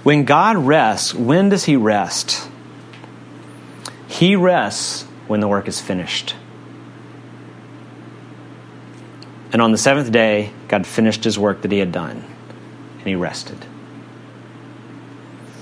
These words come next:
What we see him do, if we had read earlier the last verses of Genesis one immediately preceding this,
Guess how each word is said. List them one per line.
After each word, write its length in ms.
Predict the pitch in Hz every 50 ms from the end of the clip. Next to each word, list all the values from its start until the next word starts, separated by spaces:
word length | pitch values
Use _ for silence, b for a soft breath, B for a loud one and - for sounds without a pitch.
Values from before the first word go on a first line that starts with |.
| - - - - - - - - - - - - - - - - - - - B B B B B B B B B B B
What 180 | - 143 147 143
we 140 | 135 139 127
see 400 | - - - - 170 180 190 202
him 280 | 190 190 190 175 147
do, 240 | 135 156 180 160 139
if 120 | 131 123 -
we 80 | 175
had 100 | 170 156
read 220 | 143 175 185 180 160
earlier 500 | 139 156 175 175 165 139 127 123 139 -
the 200 | - 127 135 135
last 280 | 139 147 147 143 -
verses 220 | - 147 139 - 135
of 100 | 135 123
Genesis 420 | 123 139 131 - 135 123 - -
one 180 | 143 139 131 123
immediately 300 | 120 123 131 135 127 117
preceding 440 | 110 120 - - 147 147 147 123
this, 460 | 107 104 104 98 95 - - - -